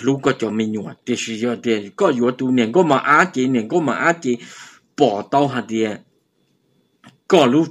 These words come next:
chế, có lu chế. Nền có mã bỏ tàu hả thì có tàu nhẹ nó, nền có mã thì chỉ bảo hả thì có cho nhẹ do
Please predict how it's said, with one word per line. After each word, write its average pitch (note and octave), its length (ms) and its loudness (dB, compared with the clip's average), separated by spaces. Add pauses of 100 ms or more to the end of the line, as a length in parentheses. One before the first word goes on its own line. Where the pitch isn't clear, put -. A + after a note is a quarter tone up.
chế, G#2+ 400 -2 (200)
có F3 180 2
lu C3 200 0 (100)
chế. D3+ 420 2 (1000)
Nền B2+ 200 2
có C#3+ 140 2
mã C3 240 2 (100)
bỏ G2+ 160 -2
tàu B2+ 180 0
hả A2+ 120 -2
thì G#2 60 -4
có D3+ 200 0
tàu B2 280 -2
nhẹ C3 440 2
nó, A2+ 220 0
nền A#2 220 0
có D3+ 120 2
mã C3 240 0
thì A3+ 100 -4
chỉ - 140 -10
bảo F3+ 140 6
hả G3 80 0
thì B2 60 -4
có F#3 140 0
cho F3 160 -4
nhẹ E3 280 2
do D3 220 0